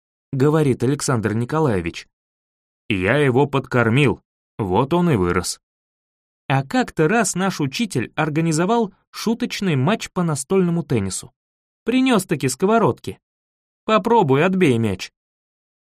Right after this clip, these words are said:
В этом матче вся начальная школа участвовала. А победил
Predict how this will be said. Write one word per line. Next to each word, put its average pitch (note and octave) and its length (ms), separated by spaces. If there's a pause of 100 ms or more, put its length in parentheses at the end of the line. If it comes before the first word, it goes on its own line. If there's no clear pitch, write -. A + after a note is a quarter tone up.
(140)
В A2 220
этом E3 360
матче C3+ 580
вся G3+ 340
начальная F3+ 560
школа C#3+ 360
участвовала. G2 800 (680)
А B2 140
победил G#2+ 600